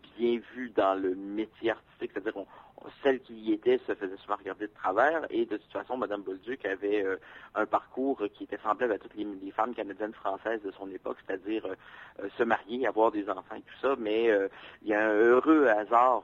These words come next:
pour nous, du moins, et pour elle aussi, euh, de, un parcours de vie où est-ce que des gens, euh, du métier l'ont entendu faire de la musique et ont dit, « Écoutez, madame, vous avez, euh,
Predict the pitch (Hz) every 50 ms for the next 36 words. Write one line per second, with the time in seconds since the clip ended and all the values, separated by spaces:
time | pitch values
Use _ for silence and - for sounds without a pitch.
0 | - - 104 107 107 110 131 175 180 135 113 113 110 113 131 135 117 104 - -
1 | 104 98 104 104 98 95 104 - - - 156 165 - - - - - - - -
2 | 107 101 98 98 101 50 50 50 50 50 50 - - _ - - - 73 85 90
3 | 90 - 107 - - - 127 123 110 110 107 104 127 139 147 147 127 110 117 120
4 | 117 - - 113 104 107 104 - 104 98 98 101 - - 120 120 123 127 127 117
5 | 98 90 87 90 87 85 - - _ 95 101 104 - _ - 131 143 131 110 101
6 | 98 107 110 107 - 110 104 101 - 127 127 - 120 104 104 101 95 95 95 127
7 | 135 - - 98 92 98 95 92 101 - - - - 123 107 98 98 101 107 107
8 | 98 98 95 95 101 107 101 -